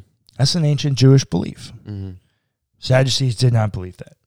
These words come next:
Speaker 1: They did not think that all people would be resurrected.
Speaker 2: And they didn't think it was, like, a literal resurrection?
Speaker 1: They didn't believe resurrection was gonna happen at all.
Speaker 2: Mm, okay.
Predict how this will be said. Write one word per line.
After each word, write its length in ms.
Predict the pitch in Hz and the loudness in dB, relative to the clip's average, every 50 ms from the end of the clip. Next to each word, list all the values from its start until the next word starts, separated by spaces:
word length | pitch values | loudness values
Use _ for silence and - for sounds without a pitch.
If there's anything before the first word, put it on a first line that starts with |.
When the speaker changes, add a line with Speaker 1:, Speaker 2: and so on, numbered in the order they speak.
| _ _ _ _ _ | _ _ _ _ _
Speaker 1:
They 100 | 113 104 | -4 -2
did 220 | 107 131 131 127 | 0 2 2 4
not 200 | 135 135 135 123 | 4 4 4 2
think 360 | 110 98 117 120 113 104 - | 0 -2 -2 -2 -2 -2 -4
that 160 | - 117 104 - - | -4 -6 -6 -6 -4
all 200 | - 104 101 104 | -2 0 0 0
people 320 | - - 107 92 104 101 | 0 -2 -2 -2 -2 -4
would 140 | 98 101 95 | -6 -6 -4
be 120 | 87 107 | -4 -4
resurrected. 720 | 95 90 90 87 - - - 92 92 - _ - - - - _ _ 104 | -4 -4 -8 -10 -12 -14 -16 -16 -18 -18 _ -20 -20 -20 -20 _ _ -4
Speaker 2:
And 80 | 107 | -2
they 60 | 107 | -2
didn't 160 | 101 101 92 87 | -2 -2 -4 -6
think 140 | 95 95 90 | -6 -6 -6
it 40 | 82 | -8
was, 140 | 85 82 | -10 -10
like, 140 | 85 85 82 | -10 -12 -10
a 80 | - - | -12 -10
literal 560 | - 87 92 98 101 101 101 98 95 95 - | -6 -6 -4 -4 -2 -4 -4 -4 -4 -6 -8
resurrection? 720 | - 95 98 95 98 104 104 104 104 - - 127 127 131 135 - _ _ _ - | -6 -6 -6 -4 -4 -4 -6 -6 -6 -6 -10 -10 -10 -12 -14 -18 _ _ _ -8
Speaker 1:
They 140 | 107 113 | -4 -2
didn't 160 | 123 127 117 101 | -2 0 -2 -2
believe 260 | 101 101 104 101 95 | -4 -4 -6 -6 -6
resurrection 480 | 101 104 101 98 101 107 98 - 107 | -6 -6 -4 -4 -6 -6 -6 -4 -4
was 80 | 107 104 | -4 0
gonna 160 | 101 113 107 | 0 0 2
happen 220 | 107 113 110 107 104 | 2 2 2 0 2
at 80 | 101 | 2
all. 220 | 110 135 - - 104 - - - _ | 2 0 0 -2 -8 -16 -18 -14 _
Speaker 2:
Mm, 180 | 117 110 95 - _ _ _ - | -8 -8 -8 -10 _ _ _ -14
okay. 260 | 98 95 - 87 | -10 -8 -8 -10